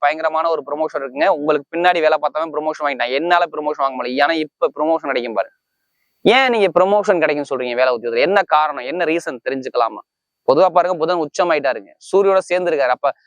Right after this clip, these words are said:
ப்ரமோஷனான விஷயம், ஆசைப்பட்ட விஷயம் உங்க லைஃப்ல நடக்க போகுதுன்னு அர்த்தம். அப்ப வெளிநாட்டுல வேற கண்ட்ரி விட்டு கண்ட்ரி மாறலாம், வெளிநாடு போலாம், வெளியூர் போலாம். எல்லாமே வெளிநாட்டுல உள்ள வாழ-, வாழக்கூடிய நம்பர் அனைவருக்குமே மேசராசி செம்மையான வாழ்க்கை. ஏன்னா விரய சனி வரும்போது ஒண்ணு வீடு கட்டணும், இல்ல வெளிநாடு போகணும், ரெண்டுல ஏதாச்சும் ஒரு விஷயம் உங்களுக்கு நடக்கும்.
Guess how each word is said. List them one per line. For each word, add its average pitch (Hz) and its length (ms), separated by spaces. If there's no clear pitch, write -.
ப்ரமோஷனான 196 760
விஷயம், 190 300
ஆசைப்பட்ட 170 440
விஷயம் 180 180
உங்க 160 120
லைஃப்ல 156 220
நடக்க 143 240
போகுதுன்னு 139 220
அர்த்தம். - 260
அப்ப 147 180
வெளிநாட்டுல 196 400
வேற 165 160
கண்ட்ரி 165 220
விட்டு 165 180
கண்ட்ரி 151 240
மாறலாம், 156 240
வெளிநாடு 156 320
போலாம், 156 200
வெளியூர் 151 280
போலாம். 156 220
எல்லாமே 202 400
வெளிநாட்டுல 175 340
உள்ள 156 180
வாழ-, 151 200
வாழக்கூடிய 151 440
நம்பர் 139 280
அனைவருக்குமே 165 520
மேசராசி 165 480
செம்மையான 175 480
வாழ்க்கை. 127 260
ஏன்னா 165 220
விரய 180 240
சனி 165 220
வரும்போது 156 280
ஒண்ணு 151 220
வீடு 165 200
கட்டணும், 160 240
இல்ல 175 160
வெளிநாடு 139 320
போகணும், 123 240
ரெண்டுல 165 280
ஏதாச்சும் 147 220
ஒரு 135 80
விஷயம் 196 140
உங்களுக்கு 123 260
நடக்கும். 123 280